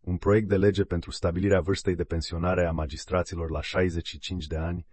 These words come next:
a anunțat Crin Antonescu luni, la finalul ședinței Coaliției de Guvernare desfășurată la Palatul Victoria.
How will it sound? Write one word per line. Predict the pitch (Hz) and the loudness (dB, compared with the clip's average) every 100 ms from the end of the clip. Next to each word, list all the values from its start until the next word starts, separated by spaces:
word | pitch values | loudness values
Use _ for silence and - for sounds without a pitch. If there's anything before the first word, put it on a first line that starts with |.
| _ _ - - | _ _ -20 -4
a | 90 | 0
anunțat | 101 98 110 104 | 2 4 4 2
Crin | - 107 104 | 0 2 2
Antonescu | 87 87 95 - - | 2 0 -2 -2 -4
luni, | 82 95 101 98 _ _ _ - | 0 2 0 -2 _ _ _ -6
la | - | -6
finalul | - 98 98 92 | -2 2 2 2
ședinței | - 87 95 90 | -2 -2 0 -2
Coaliției | 82 82 87 - 85 | -4 -2 -2 -2 -4
de | 82 | -4
Guvernare | 80 78 80 85 82 78 | -4 -4 -2 -2 -2 -4
desfășurată | 82 - 82 - 82 85 80 | -6 -8 -10 -4 -2 -2 -4
la | 78 | -6
Palatul | 76 80 80 73 | -4 -4 -4 -8
Victoria. | 78 - 78 - - | -8 -8 -6 -8 -12